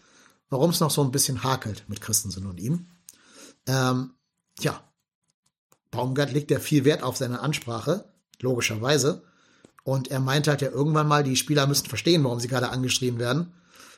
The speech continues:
und auch was da geschrien wird. Und deswegen ist vielleicht auch ein Grund, warum Christensen noch nicht so die Spielzeit hat, die er sich wünscht. Ja, bei Carsten, gut, der hat ja in Belgien gespielt, ne?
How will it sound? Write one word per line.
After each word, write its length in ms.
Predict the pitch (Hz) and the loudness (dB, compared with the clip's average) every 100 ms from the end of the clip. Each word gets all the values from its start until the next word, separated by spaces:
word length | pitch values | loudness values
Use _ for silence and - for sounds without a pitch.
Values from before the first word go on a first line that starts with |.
| _ | _
und 360 | 131 127 - - | -4 -4 -4 -8
auch 160 | - | 0
was 160 | 143 - | 0 2
da 100 | 123 | 0
geschrien 420 | 110 - 120 113 | 0 -2 -2 0
wird. 320 | 127 139 - _ - - _ - | 0 0 -6 _ -20 -20 _ -8
Und 180 | 113 | -4
deswegen 300 | 123 - 131 | -2 -2 -2
ist 60 | 120 | -4
vielleicht 140 | 139 | -4
auch 80 | 135 | 0
ein 60 | 143 | 0
Grund, 260 | 135 147 | 0 0
warum 300 | 139 131 135 | 0 0 -2
Christensen 440 | 135 143 - 135 139 | 0 0 2 0 -2
noch 100 | 131 | -2
nicht 140 | 131 | -4
so 100 | 135 | -4
die 80 | 123 | -4
Spielzeit 440 | - 139 135 123 | -4 -2 -2 -2
hat, 240 | 127 113 - _ _ _ _ _ | -2 -4 -10 _ _ _ _ _
die 80 | 139 | -6
er 60 | 120 | -4
sich 180 | 104 | -2
wünscht. 380 | 139 - - - _ _ _ _ - - _ - | 2 2 0 -6 _ _ _ _ -20 -20 _ -4
Ja, 100 | 131 | 0
bei 120 | 131 | 0
Carsten, 420 | - 147 151 151 | 2 0 2 2
gut, 120 | 139 | 4
der 60 | 135 | 2
hat 60 | 139 | 2
ja 80 | |
in 120 | 123 120 | 0 4
Belgien 380 | 160 131 123 | 4 4 -2
gespielt, 440 | 123 - 120 147 165 | -2 -6 -2 -2 0
ne? 260 | 123 165 | -2 -4